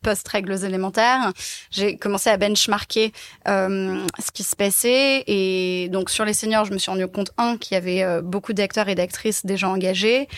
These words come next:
Deux, que c'était pas forcément la population la plus évidente avec laquelle travailler en pleine, euh, pandémie, euh, de covid. Et trois, est apparue,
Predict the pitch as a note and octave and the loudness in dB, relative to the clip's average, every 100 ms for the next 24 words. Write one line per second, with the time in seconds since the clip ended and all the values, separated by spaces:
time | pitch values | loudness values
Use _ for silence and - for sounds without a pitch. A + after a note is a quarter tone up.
0 | - - G3 F3 A#3 B3 A#3 G3 - - | -16 -10 -6 0 2 0 0 -6 -4 0
1 | A#3 A#3+ - G#3+ G#3+ F#3 G3+ - F#3+ - | 0 0 -4 0 0 0 -4 -4 -4 -2
2 | G#3 F3 - G3 F3+ G#3+ A3+ G3 A3 A3 | -2 -4 -6 -6 -2 0 0 0 0 0
3 | - - F#3 F3+ F#3+ F3+ F#3 - G#3 F#3+ | -2 -2 0 0 -2 -2 -4 -2 -2 2
4 | F#3+ G3 G3+ G#3 G3 F3 - G3+ G3 G3 | 2 2 2 0 -2 -4 -2 0 0 0
5 | F#3+ - F#3 - A3 G#3 G#3 G#3 G#3 G3+ | -2 -4 -6 -2 0 2 2 2 0 0
6 | G3 G3 G3+ G3+ - G3+ F#3+ A#3+ C#4 - | 0 0 0 -2 0 0 0 2 2 0
7 | - - - - - G3+ - - A3+ A#3 | -2 -8 -10 -12 -2 -2 0 2 6 6
8 | B3+ - G3 G3 F#3+ F#3+ F#3+ G3+ G#3+ A3+ | 6 2 -2 0 0 2 0 0 0 0